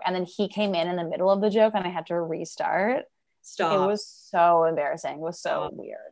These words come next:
Speaker 1: It was so weird. And then at the end, he was like, "That's very funny."
Speaker 2: <laughs>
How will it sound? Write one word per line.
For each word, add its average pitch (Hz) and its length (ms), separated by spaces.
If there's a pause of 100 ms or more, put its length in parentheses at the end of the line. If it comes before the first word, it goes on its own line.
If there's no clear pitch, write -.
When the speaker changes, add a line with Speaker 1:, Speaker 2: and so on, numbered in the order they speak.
(280)
Speaker 1:
It 185 120
was 196 180
so 165 180
weird. 131 280 (100)
And 233 100
then 247 100
at 247 80
the 233 60
end, 208 120
he 214 60
was 196 100
like, 190 180
"That's 190 180
very 175 200
funny." 147 420 (840)
Speaker 2:
<laughs> 349 60